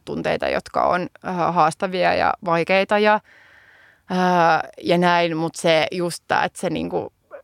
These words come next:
et sä et jätä sitä vastuuta täysin sit sille niin ko-, tota, kokijalle,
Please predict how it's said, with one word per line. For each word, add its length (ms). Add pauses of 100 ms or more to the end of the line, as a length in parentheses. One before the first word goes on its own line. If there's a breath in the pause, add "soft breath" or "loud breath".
(160)
et 180
sä 220
et 160
jätä 360
sitä 360 (240)
vastuuta 560
täysin 560
sit 220
sille 320
niin 340 (340)
ko-, 120 (100)
tota, 260
kokijalle, 680